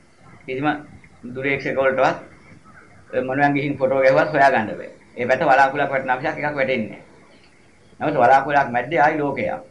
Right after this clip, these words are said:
ආයි හිම වලාකුළක් මැද්දේ ආයි ලෝකයක්. ඔය වගේ තමයි හතරක් හතර පැත්තට මහා මෙර හතර පැත්තට බෙහෙලා තියෙනවා කියලා කියන්නේ. ඉතින් ඒ වෙයි ඉන්න අය නවීන තාක්ෂණය මීට වඩා දියුණු නම් ඒගොල්ලන්ට අක්‍රම තියෙනවා එන්න.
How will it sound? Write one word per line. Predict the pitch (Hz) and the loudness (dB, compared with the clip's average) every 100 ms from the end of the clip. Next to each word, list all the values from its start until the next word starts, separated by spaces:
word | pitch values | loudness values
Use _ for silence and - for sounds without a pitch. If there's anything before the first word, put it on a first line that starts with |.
| _ _ - - - | _ _ -20 -20 -10
ආයි | 110 135 | 0 0
හිම | 143 135 | 0 0
වලාකුළක් | 139 139 135 139 135 | 2 2 2 -2 -2
මැද්දේ | 143 151 147 | -4 -2 0
ආයි | 143 | 0
ලෝකයක්. | 135 139 117 113 | -2 -6 -4 -4
ඔය | 127 | 0
වගේ | 135 131 | 0 0
තමයි | 143 175 214 - - _ _ _ | -2 -4 -6 -12 -20 _ _ _
හතරක් | 131 131 156 | -4 0 0
හතර | 165 127 135 | 0 -2 -2
පැත්තට | 139 156 | -4 -4
මහා | 139 143 | -2 -2
මෙර | 143 | 0
හතර | 147 135 135 | -2 -2 -4
පැත්තට | 139 135 | -4 -6
බෙහෙලා | 131 135 | -6 -4
තියෙනවා | 131 131 | -4 -4
කියලා | 147 151 | -4 -4
කියන්නේ. | 135 107 - - - - - _ _ _ _ - | -4 -4 -8 -20 -20 -20 -20 _ _ _ _ -14
ඉතින් | 131 | -4
ඒ | 123 | 0
වෙයි | 151 156 | 2 2
ඉන්න | 156 139 | 2 0
අය | 151 202 - _ _ _ _ 113 - | -2 -2 -10 _ _ _ _ -20 -12
නවීන | 120 123 147 139 | -2 -2 0 2
තාක්ෂණය | 131 135 - 151 143 | 4 4 0 -4 -4
මීට | 131 | -4
වඩා | 135 143 | 2 2
දියුණු | 127 131 139 | 2 -4 -4
නම් | 185 - - - - - _ _ _ _ - | -4 -6 -18 -20 -20 -20 _ _ _ _ -2
ඒගොල්ලන්ට | 147 160 160 | 0 2 2
අක්‍රම | 156 151 139 | 2 0 -4
තියෙනවා | 139 160 165 | -4 0 0
එන්න. | 151 | -2